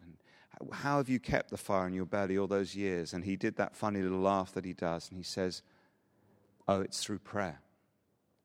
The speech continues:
It's prayer. I-, if I didn't pray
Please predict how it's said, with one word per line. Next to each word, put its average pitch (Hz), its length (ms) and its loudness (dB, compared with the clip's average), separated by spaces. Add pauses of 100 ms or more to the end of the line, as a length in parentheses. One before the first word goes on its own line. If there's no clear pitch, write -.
(380)
It's 92 160 -8
prayer. 101 440 4 (880)
I-, 113 140 4
if 117 180 2
I 113 120 6
didn't 117 340 4
pray 90 520 2